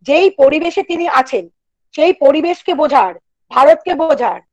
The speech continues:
একটি সুন্দর দেশের শিক্ষিত, accomplished lady, সমস্ত কিছু ছেড়ে,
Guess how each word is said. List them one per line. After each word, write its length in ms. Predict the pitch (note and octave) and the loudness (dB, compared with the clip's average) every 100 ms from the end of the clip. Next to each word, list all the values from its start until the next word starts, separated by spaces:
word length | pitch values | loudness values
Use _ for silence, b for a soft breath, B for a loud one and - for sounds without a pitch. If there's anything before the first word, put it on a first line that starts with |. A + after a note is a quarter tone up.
| _ _ _ | _ _ _
একটি 180 | B3+ E4+ | -6 -6
সুন্দর 540 | - E4+ E4 E4+ F#4+ D4+ | -4 -4 -2 2 2 2
দেশের 360 | D4+ D#4 F4+ | -2 -4 -6
শিক্ষিত, 560 | - - C#4+ - F#4+ F#4 | -8 -10 -10 -2 -2 0
accomplished 840 | B3+ A3+ B3 F4 F4 - G4 - | 0 0 0 0 -2 0 -2 0
lady, 380 | C#4+ D4 B3 F3+ _ _ _ _ _ _ _ - | 0 0 -2 -12 _ _ _ _ _ _ _ 0
সমস্ত 440 | D#4+ G4 A4 - | 2 2 2 -2
কিছু 280 | G#4+ G4 G4+ | -2 0 -2
ছেড়ে, 420 | - C4+ G#3+ | 2 2 2